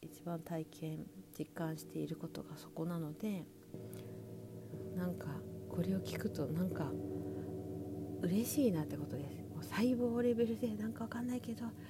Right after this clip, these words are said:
嬉しいな、私自分のやりたいこと思い出したよとか、えー、余計なこと考えないでなんかすっきりしましたとか、まあ、それこそ、そうそうそう、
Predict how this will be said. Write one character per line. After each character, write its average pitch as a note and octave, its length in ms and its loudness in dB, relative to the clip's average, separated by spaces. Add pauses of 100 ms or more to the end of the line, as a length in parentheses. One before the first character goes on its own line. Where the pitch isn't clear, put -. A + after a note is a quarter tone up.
(320)
嬉 A3 120 -4
し - 120 -6
い A#3 100 -2
な、 A3 260 0 (680)
私 G#3 320 -4
自 A3 200 0
分 A#3 280 2 (220)
の B3 160 4
や A#3 120 6
り A#3+ 100 2
た C4 120 -2
い B3 60 0
こ B3+ 120 -6
と A3 120 -2
思 G#3 200 2
い A3+ 60 0
出 A#3+ 120 -2
し - 80 -8
た C4 120 -4
よ A#3+ 220 0 (120)
と D4 100 2
か、 B3+ 340 2 (480)
え G3 220 2
ー、 - 20 4
余 G3+ 140 4
計 A#3 120 4
な C4+ 80 -4
こ C4+ 80 0
と B3 100 -4
考 - 80 -6 (280)
え A#3+ 60 0
な A3 160 0
い G#3+ 60 0
で G#3+ 100 4
な G#3 100 0
ん G#3 40 -6
か F3+ 180 -8
す - 140 -12
っ - 40 -20
き - 120 -4
り C4 60 -4
し - 160 -12
ま A3+ 100 0
し - 80 -6
た - 240 -8
と F#3 100 -4
か、 A3+ 260 -4 (300)
ま G3 80 -8
あ、 - 60 -10
そ C4 80 0
れ B3+ 60 2
こ G#3 160 2
そ、 - 80 -12
そ B3 80 2
う - 20 0
そ G#3 140 -4
う - 20 -6
そ - 140 -4
う、 - 40 -4